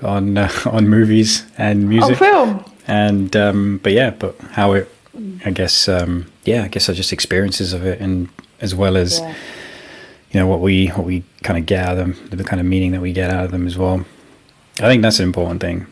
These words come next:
Speaker 1: of just, uh,
Speaker 2: Mm.
Speaker 1: just kinda recognizing is, like, it's, yeah, it's re-, it is, like, across time type of thing of just the stories that we hear, like the story of, like, The Matrix, you know,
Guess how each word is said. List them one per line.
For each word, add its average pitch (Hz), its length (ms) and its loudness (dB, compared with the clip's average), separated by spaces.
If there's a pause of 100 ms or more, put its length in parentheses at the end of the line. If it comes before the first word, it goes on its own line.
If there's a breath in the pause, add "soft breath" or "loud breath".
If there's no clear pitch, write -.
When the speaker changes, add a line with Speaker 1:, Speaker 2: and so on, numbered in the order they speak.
(180)
Speaker 1:
of 92 160 -4
just, - 480 -2
uh, 87 260 -2
Speaker 2:
Mm. 80 200 -10 (220)
Speaker 1:
just 107 160 -2
kinda 110 160 4
recognizing 92 580 2
is, 90 120 -4
like, 87 220 -4 (1300)
it's, 104 160 -2
yeah, 98 140 4
it's 90 160 -2
re-, 104 180 0 (1120 loud breath)
it 127 160 2
is, 107 600 2
like, 101 200 -2 (560)
across 101 640 2
time 92 540 0 (200)
type - 260 -2
of 90 80 -8
thing 90 300 -4
of 87 160 -6
just 92 320 -4
the - 80 -4
stories 90 460 0
that 90 120 -4
we 90 120 -6
hear, 95 100 0
like 95 260 0 (680 loud breath)
the 101 80 -2
story 101 500 4
of, 92 400 0 (300)
like, 107 160 -2 (100)
The 98 160 0
Matrix, 92 360 -2
you - 60 -6
know, 87 160 -6